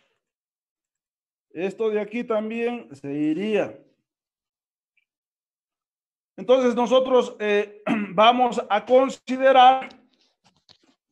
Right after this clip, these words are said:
que este va a ser mi punto de arranque, ¿sí? Entonces, ¿cuánto tenía de longitud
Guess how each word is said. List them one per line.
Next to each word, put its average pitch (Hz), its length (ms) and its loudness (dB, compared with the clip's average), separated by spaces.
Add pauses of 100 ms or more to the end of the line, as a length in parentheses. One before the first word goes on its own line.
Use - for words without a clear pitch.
(840)
que 226 180 2
este 240 200 -2
va 226 100 0
a 220 40 -4
ser 247 200 0
mi 233 140 -6
punto 247 460 -2
de 254 100 0
arranque, 254 680 -2 (720)
¿sí? 285 380 -8 (460)
Entonces, 233 460 -4
¿cuánto 254 500 0
tenía 247 440 -4
de 240 100 2
longitud 226 1040 -4